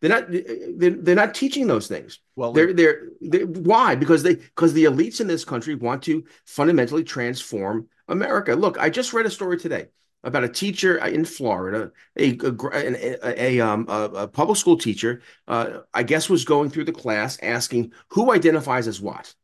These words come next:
Speaker 1: "Oh, I identify as this. I identify as that." And someone said, "Well, I identify as straight."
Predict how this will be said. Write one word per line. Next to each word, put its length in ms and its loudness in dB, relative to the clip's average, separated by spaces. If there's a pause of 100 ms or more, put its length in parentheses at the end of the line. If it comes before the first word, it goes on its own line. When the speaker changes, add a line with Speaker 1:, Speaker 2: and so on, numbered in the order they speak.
(300)
Speaker 1:
"Oh, 160 0
I 200 2
identify 640 2
as 180 0
this. 260 4
I 180 -2
identify 480 -4
as 180 -4
that." 300 -2 (240)
And 120 -4
someone 300 2
said, 220 0
"Well, 120 -2
I 100 -4
identify 560 -4
as 180 -4
straight." 640 -4